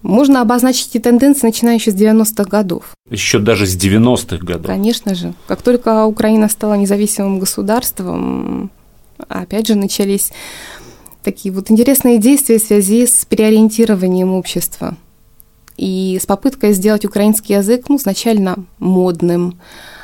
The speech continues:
Speaker 1: а, более удобным. Сравните, когда я пошла в школу, первый класс, м, я попала в украиноязычный класс, потому что в русскоязычном не было мест.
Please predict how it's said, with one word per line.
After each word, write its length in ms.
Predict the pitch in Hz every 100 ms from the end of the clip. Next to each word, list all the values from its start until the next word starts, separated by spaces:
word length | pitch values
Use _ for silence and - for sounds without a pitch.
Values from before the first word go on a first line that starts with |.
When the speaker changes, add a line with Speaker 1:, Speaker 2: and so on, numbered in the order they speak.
| - - -
Speaker 1:
а, 360 | 180 180 175
более 360 | - 185 214 226
удобным. 920 | 233 214 175 185 180 175 170 165 175 - - - - - -
Сравните, 680 | 220 214 196 180 170 - -
когда 260 | 185 196
я 40 | 202
пошла 300 | 185 - 175
в 60 |
школу, 460 | - - 254 320 339 -
первый 320 | 214 185 180
класс, 460 | - 233 320 - - - - - 294
м, 460 | 196 190 190 -
я 100 | 196
попала 300 | 202 220 220
в 40 | 214
украиноязычный 600 | 214 208 202 202 - 202
класс, 280 | - 311 -
потому 260 | - 208
что 160 | 202 190
в 60 | 214
русскоязычном 640 | 277 240 220 226 - 208
не 100 | 214
было 240 | 202 208 208
мест. 460 | 185 - - -